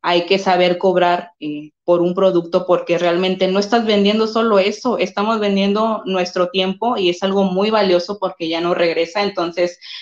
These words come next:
yo espero que, que esto sirva de ayuda para que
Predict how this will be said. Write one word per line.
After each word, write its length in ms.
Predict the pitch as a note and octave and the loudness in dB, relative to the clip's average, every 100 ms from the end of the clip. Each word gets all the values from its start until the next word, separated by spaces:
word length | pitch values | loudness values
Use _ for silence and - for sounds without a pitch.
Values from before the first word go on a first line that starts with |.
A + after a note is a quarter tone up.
| - | -2
yo 140 | F#3+ | 2
espero 440 | G3+ G3 G3 F#3+ F#3+ | 2 4 4 4 2
que, 260 | E3+ - - | 0 -2 -2
que 500 | D#3 D3+ D3+ - F3 | 0 0 -2 -2 -4
esto 240 | - F#3+ | -4 -6
sirva 280 | G3 F#3 F#3+ | -2 0 0
de 60 | F3+ | 0
ayuda 360 | E3 F3 F3+ | 0 0 0
para 240 | - D#3 D3+ | -2 -4 -6
que 340 | C#3 C#3 - | -6 -6 -6